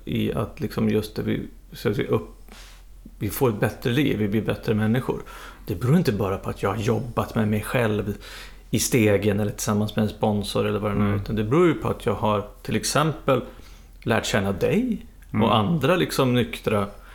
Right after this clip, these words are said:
Speaker 1: alkoholister som, som man idag har. Och, och det pratade vi om också när Jesper var här, liksom, att man lär känna varandra på en, <laughs> på en helt annan nivå
Speaker 2: Ja.
Speaker 1: än man kanske, ja,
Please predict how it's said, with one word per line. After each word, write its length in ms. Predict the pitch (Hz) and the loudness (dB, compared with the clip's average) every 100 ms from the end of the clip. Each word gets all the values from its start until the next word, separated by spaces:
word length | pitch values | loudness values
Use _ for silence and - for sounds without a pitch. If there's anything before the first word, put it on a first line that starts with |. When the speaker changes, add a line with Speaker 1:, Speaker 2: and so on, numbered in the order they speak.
| - - | -20 -6
Speaker 1:
alkoholister 760 | - 104 98 104 98 - - 107 | 0 0 2 2 2 0 -2 -2
som, 400 | - 107 104 - | 0 2 2 -2
som 220 | - 107 | 0 2
man 180 | 107 107 | 2 2
idag 320 | 104 107 104 | 2 2 0
har. 400 | 98 107 107 104 101 - - - - - - - - - - - - - - | 0 2 2 0 -2 -12 -18 -18 -18 -18 -16 -18 -18 -18 -20 -20 -20 -20 -2
Och, 180 | 127 107 | 0 2
och 140 | - | 4
det 80 | 135 | 4
pratade 400 | 139 156 127 120 | 6 4 6 4
vi 80 | 113 | 6
om 80 | 107 | 4
också 320 | 104 - 143 | 2 2 2
när 160 | 110 107 | 4 4
Jesper 320 | 139 - 117 | 2 2 0
var 100 | 104 | 2
här, 160 | 104 | 0
liksom, 260 | 113 104 117 | -2 -2 -2
att 100 | - | 0
man 100 | 110 | 2
lär 140 | 113 | 4
känna 400 | 101 143 113 120 | 4 4 4 4
varandra 320 | 143 110 104 107 | 4 4 4 2
på 120 | 113 | 2
en, 60 | |
<laughs> 220 | 104 92 - | 0 -4 -4
på 80 | - | 0
en 80 | 120 | 0
helt 340 | - 131 - | 4 2 2
annan 220 | 127 113 104 - - - - | 2 2 2 -4 -18 -14 0
nivå 600 | 120 127 175 95 - - - | 4 4 4 4 0 -6 0
Speaker 2:
Ja. 260 | 104 101 101 | 0 0 0
Speaker 1:
än 240 | 117 110 104 | 2 4 4
man 320 | 101 101 101 107 | 4 4 2 2
kanske, 540 | 107 - 110 107 104 - - - - - - - - - | 0 2 2 2 2 -2 -14 -18 -18 -18 -18 -18 -14 -4
ja, 180 | 117 | -4